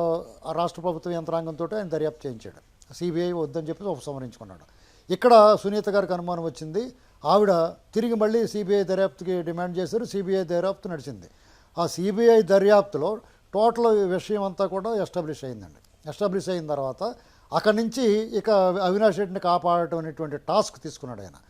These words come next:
ఎందుకంటే అక్కడ సీబీఐ మొత్తం ఎస్టాబ్లిష్ చేసిందండి. సూత్ర-, పాత్రధారులు ఎవరైతే, ఆ రోజే పాత్రధారులు ఎవరో తెలుసు మనకి. సూత్రధారులు ఎవరనేటువంటిది ఇంకా ఇంకొక, ఇంకొక స్టెప్ వెళ్ళాలి.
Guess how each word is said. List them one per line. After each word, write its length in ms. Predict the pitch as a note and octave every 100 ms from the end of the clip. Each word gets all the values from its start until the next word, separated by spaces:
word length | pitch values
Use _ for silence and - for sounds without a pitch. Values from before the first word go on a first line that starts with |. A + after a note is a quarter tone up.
| _ _ C3
ఎందుకంటే 520 | C#3 F#3 E3+ A3+ B3 - _ _ C3
అక్కడ 280 | C#3 F#3
సీబీఐ 540 | G#3+ - F3+ F3 G3 G#3
మొత్తం 440 | D#3+ D#3 - G#3+
ఎస్టాబ్లిష్ 500 | F#3+ F3+ F3 E3 -
చేసిందండి. 380 | D3 C#3 D3 F3+
సూత్ర-, 400 | - D#3+ E3 F#3+ -
పాత్రధారులు 580 | D#3 F3 F3+ F3+ F3 E3+
ఎవరైతే, 320 | E3+ E3+ F#3+
ఆ 140 | D3+
రోజే 220 | F3 F3
పాత్రధారులు 540 | F3+ D#3+ D#3+ D3+ D#3+ D3+
ఎవరో 120 | D3+
తెలుసు 320 | D3+ C3 C3+
మనకి. 320 | C3 A2 F3 A#3 _ _ - -
సూత్రధారులు 640 | F#3+ - G#3 A3 A3 G3+
ఎవరనేటువంటిది 680 | G3 G#3 G3 F#3 F#3 F#3 E3+
ఇంకా 380 | F3 A3+ A3+ -
ఇంకొక, 300 | D#3+ F#3 F3
ఇంకొక 640 | E3 - E3+ - D#3+ -
స్టెప్ 340 | E3 F#3+ F#3+ A3+
వెళ్ళాలి. 360 | G3 F#3 D3+